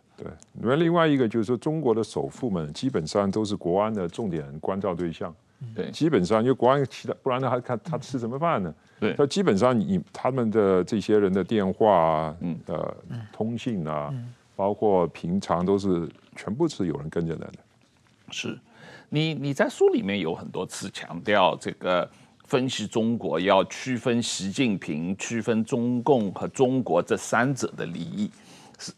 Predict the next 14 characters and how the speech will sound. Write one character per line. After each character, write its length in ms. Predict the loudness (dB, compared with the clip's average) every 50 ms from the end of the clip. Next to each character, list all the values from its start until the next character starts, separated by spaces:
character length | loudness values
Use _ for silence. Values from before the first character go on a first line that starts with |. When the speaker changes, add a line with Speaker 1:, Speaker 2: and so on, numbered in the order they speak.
| _
Speaker 2:
呃， 120 | -8 -8 -8 -2
能 160 | -2 0 2
不 60 | 2
能 160 | 2 2 0 -2
举 160 | -2 -6 -4
个 80 | -2 -2
例 180 | 0 2 0
子 140 | 0 0 2
来 140 | 2 2 2
说 200 | 2 2 2 2
明 200 | 2 2 0 -2
这 100 | -2 -2
一 140 | -2 -2 0
点？ 180 | 0 -2 -2